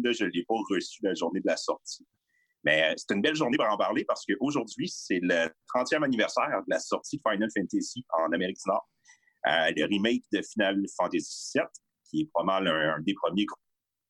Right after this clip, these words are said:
gros jeux blockbusters qui était sorti en quatre-vingt-dix-sept, euh, sur la PlayStation. Euh, le remake, c'est plaisant, mais ça a la qualité de ses défauts. Le jeu est magnifique, on est sur un jeu de fin de console,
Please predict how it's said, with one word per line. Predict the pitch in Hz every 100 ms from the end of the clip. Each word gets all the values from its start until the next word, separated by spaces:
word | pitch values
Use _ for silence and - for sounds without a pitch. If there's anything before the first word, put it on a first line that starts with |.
| -
gros | 95 90
jeux | 98 101
blockbusters | 92 82 78 76 104 98
qui | -
était | -
sorti | - - -
en | 85
quatre-vingt-dix-sept, | - 80 76 76 - 92 -
euh, | 69 73
sur | 76
la | 76
PlayStation. | - - 73 104 107 - - - - _ -
Euh, | - 76 80 - _ -
le | 90 90
remake, | 107 107 127 156
c'est | - - 95
plaisant, | - 120 123 98 101 110 - - - _ _ _ _ -
mais | 80
ça | 80 90
a | 90
la | 87
qualité | 104 104 120
de | 120
ses | 98
défauts. | 90 - 85
Le | 90
jeu | 90 110
est | 120
magnifique, | 113 101 - 104 92
on | 85
est | 85
sur | 85 - 85
un | 87 78
jeu | 78 101
de | -
fin | 104
de | 107
console, | 104 85 - 87 98